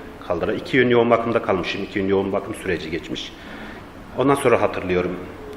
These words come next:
o, o günleri hatırlayamadım. E, evime gittiğimde güvenlik kamerasını izledim. Ve güvenlik kamerasında gördüm ki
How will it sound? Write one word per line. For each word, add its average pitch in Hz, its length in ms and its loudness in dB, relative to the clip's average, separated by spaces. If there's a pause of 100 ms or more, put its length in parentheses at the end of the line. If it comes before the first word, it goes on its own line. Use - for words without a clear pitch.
(140)
o, 107 180 2
o 104 80 0
günleri 95 280 2
hatırlayamadım. 95 640 0 (680)
E, 95 300 4 (420)
evime 127 260 6
gittiğimde 127 680 2 (480)
güvenlik 113 320 0
kamerasını 113 440 2
izledim. 95 360 -4 (840)
Ve 104 120 4
güvenlik 107 340 0
kamerasında 104 340 2
gördüm 104 300 2
ki 117 220 -2